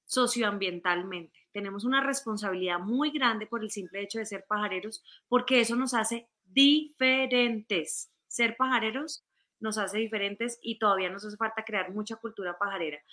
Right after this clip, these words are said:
Así que, de nuevo, gracias, gracias a ti, a todas las personas que están conectadas y que sigan trabajando por el territorio como lo están haciendo.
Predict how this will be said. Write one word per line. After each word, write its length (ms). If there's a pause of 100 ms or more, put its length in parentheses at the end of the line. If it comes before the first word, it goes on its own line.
(220)
Así 280
que, 340
de 80
nuevo, 380
gracias, 500
gracias 340
a 140
ti, 280 (300)
a 160
todas 160
las 140
personas 440
que 100
están 260
conectadas 640 (540)
y 420 (120)
que 160
sigan 540
trabajando 760
por 120
el 120
territorio 680
como 180
lo 100
están 240
haciendo. 360